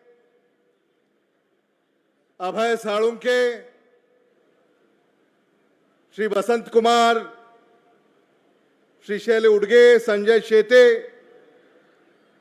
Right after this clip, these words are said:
उदय गवारे, संतोष सोमवंशी, तेलंगणाचे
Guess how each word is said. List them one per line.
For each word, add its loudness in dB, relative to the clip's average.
उदय 2
गवारे, 4
संतोष 0
सोमवंशी, 0
तेलंगणाचे 2